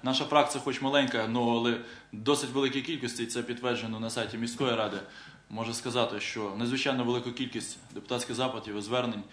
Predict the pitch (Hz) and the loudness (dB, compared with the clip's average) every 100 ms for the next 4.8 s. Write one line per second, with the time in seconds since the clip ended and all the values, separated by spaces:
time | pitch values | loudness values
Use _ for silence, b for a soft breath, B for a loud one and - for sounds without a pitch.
0 | B B - 104 101 101 104 117 120 120 | B B -4 0 2 2 2 2 2 0
1 | - 131 131 117 - 117 104 - - - | 0 0 0 -2 0 0 0 -6 -20 -20
2 | - - - - _ - - 135 131 156 | -20 -20 -20 -20 _ -20 -4 -2 -2 4
3 | 151 120 117 120 123 131 - - - 139 | 6 6 4 2 -2 -2 -2 -6 -2 0
4 | 135 143 139 127 135 131 92 80 | 2 2 2 2 0 0 -6 -10